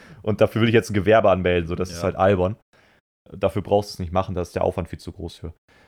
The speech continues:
Speaker 1: Äh, ich, ich weiß grad gar nicht mehr, wann ich dann wirklich das Gewerbe angemeldet habe. Also ich hab halt irgendwann gesagt, „Okay, ich bin hier jedes Wochenende nur noch unterwegs.“
Speaker 2: Mhm.
Speaker 1: Meine damalige Freundin fand das auch nur so semi-geil, weil die war halt immer mit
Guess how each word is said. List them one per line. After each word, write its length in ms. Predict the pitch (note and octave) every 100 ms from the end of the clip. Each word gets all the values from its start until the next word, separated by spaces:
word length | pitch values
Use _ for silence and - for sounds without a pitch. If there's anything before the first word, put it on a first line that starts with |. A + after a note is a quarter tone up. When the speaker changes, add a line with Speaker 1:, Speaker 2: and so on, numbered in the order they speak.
| _ _ _ -
Speaker 1:
Äh, 300 | G2+ G2+ G2+
ich, 160 | G2 -
ich 160 | - -
weiß 280 | G#2+ F#3+ -
grad 220 | - -
gar 180 | A#2 C#3+
nicht 160 | D#3+ C#3
mehr, 160 | A#2+
wann 140 | A#2+ C#3+
ich 120 | D3
dann 200 | A#2+ B2
wirklich 180 | - -
das 180 | A2+ -
Gewerbe 520 | G2+ E2+ A2+ B2+ G2
angemeldet 320 | F2+ F2 F2
habe. 60 | F#2+
Also 80 | F#2
ich 60 |
hab 100 | C3+
halt 200 | C3 -
irgendwann 400 | B2 G3 E3+ D#3+
gesagt, 440 | D3+ C3+ C#3 C#3 -
„Okay, 260 | - C#3+
ich 260 | B2+ A#2 -
bin 160 | C3+
hier 260 | C3+ C3 B2+
jedes 380 | G#2+ C3+ D3+ -
Wochenende 800 | C3+ C#3+ A#2 C3 B2+ B2 B2 -
nur 140 | A#2
noch 120 | C3 G#2+
unterwegs.“ 640 | A2+ G#2 B2 B2 - -
Speaker 2:
Mhm. 260 | A2+ B2 E3+ _
Speaker 1:
Meine 320 | A2 A#2 A#2+
damalige 480 | A2 A#2 C#3+ C#3 A#2
Freundin 560 | - - - B2+ E3 D#3+
fand 280 | - C#3+ C#3
das 200 | B2+ -
auch 220 | B2 C3+
nur 160 | B2+ A#2
so 160 | A2
semi-geil, 1040 | G2+ F#2 C3 F3 F#3 F3+ D3 D#3 F3+ G#3 G#3 _ _ _ -
weil 240 | A#2 B2+
die 160 | B2 A#2+
war 100 | C#3
halt 120 | C#3+
immer 180 | C#3 B2
mit 380 | C#3+ - -